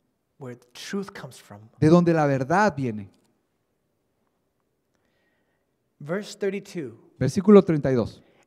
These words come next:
Speaker 1: "And you shall know the truth, and the truth shall make you free."
Speaker 2: Y conocerán la verdad, y la verdad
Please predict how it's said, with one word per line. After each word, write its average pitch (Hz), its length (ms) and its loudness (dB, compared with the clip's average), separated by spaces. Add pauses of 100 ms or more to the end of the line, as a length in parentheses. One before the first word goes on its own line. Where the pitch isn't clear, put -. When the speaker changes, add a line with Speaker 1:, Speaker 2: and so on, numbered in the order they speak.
Speaker 1:
"And 143 160 -14
you 131 80 -18
shall 120 280 -16
know 127 300 -10
the 240 120 -10
truth, 117 500 -20 (720)
and 160 120 -12
the 160 80 -6
truth 254 340 -10
shall 226 420 -10
make 135 320 -12
you 175 180 -10 (140)
free." 330 320 -10 (800)
Speaker 2:
Y 147 80 -10
conocerán 135 640 2
la 220 100 4
verdad, 147 560 0
y 135 80 -4
la 131 160 2
verdad 131 500 2